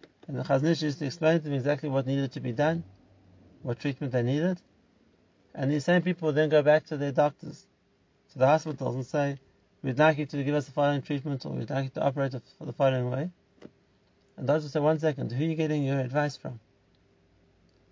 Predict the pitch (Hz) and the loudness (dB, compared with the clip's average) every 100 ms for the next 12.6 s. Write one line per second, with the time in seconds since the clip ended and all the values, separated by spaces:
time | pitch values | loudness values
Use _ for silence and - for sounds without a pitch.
0 | _ 123 127 139 131 139 - - _ _ | _ -8 -2 -2 0 -4 -6 -18 _ _
1 | _ _ _ _ _ _ _ _ - - | _ _ _ _ _ _ _ _ -10 -6
2 | 135 139 117 120 135 131 - 175 185 - | -4 -4 -4 -4 -4 -4 -6 -8 -8 -18
3 | - - - - - 120 - 139 123 127 | -20 -20 -20 -18 -14 -6 0 2 2 0
4 | 139 151 156 131 131 127 120 - 160 160 | 0 0 -4 0 2 2 -4 -2 -4 -2
5 | 170 170 175 - 151 147 170 170 160 165 | -2 0 0 -2 -4 -2 -2 -4 -4 -6
6 | - _ _ _ _ _ _ _ _ _ | -6 _ _ _ _ _ _ _ _ _
7 | _ - - 139 135 135 170 175 151 151 | _ -20 -4 0 2 4 4 2 -2 0
8 | 143 160 - - _ _ _ _ _ _ | 2 0 -2 -8 _ _ _ _ _ _
9 | _ _ _ _ - 120 135 135 143 139 | _ _ _ _ -14 2 2 4 2 0
10 | 143 151 - 147 - 160 147 151 156 143 | 0 -2 -2 -6 0 0 0 -2 -4 -4
11 | - - 170 147 135 143 170 - 135 156 | -8 -4 -2 -2 0 0 -2 -4 -4 -2
12 | 151 143 143 139 127 117 | -2 -2 -2 -6 -12 -12